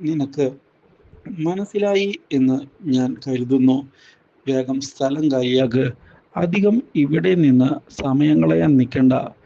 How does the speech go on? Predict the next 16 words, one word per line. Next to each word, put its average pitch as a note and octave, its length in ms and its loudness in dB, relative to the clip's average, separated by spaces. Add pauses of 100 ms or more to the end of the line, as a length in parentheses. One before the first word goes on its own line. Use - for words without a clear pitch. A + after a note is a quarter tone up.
(340)
പൊക്കോ" D3 320 -8 (460)
എന്ന് G3 220 0
പറഞ്ഞതിനെ C3 580 2
തുടർന്ന് C3 560 -2 (500)
അവിടെ F#3+ 400 0
നിന്ന് G#3 360 2
ഇറങ്ങിപ്പോവുകയാണ് C3 1300 2 (760)
അഭിഷേക്. C3+ 580 -2 (220)
ഇതേ C3 220 0
തുടർന്ന് B2+ 560 2 (420)
സോഹനെ F#3+ 600 0
ചെന്ന് G3 300 0
കാണുന്ന C3 460 2 (340)
അഭിഷേക്, C3 500 -10 (460)
"എങ്ങനെയാടാ F3 760 -6 (300)
ഇഷയെ C3 360 -4